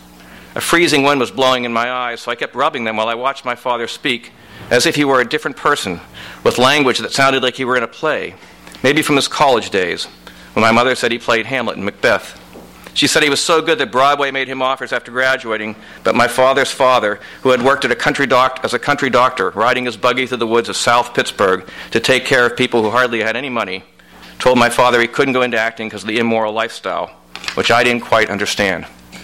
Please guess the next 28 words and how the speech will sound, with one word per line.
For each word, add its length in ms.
He 80
told 220
my 100
father 340
to 60
choose 360
either 140
medicine 600
or 120
the 80
law, 380
and 80
my 100
father 300
chose 300
law 340
because 200
my 120
mother 200
said 200
he 80
couldn't, 260
uh, 800
imagine 480
examining 400
other 160
people's 260
bodies. 480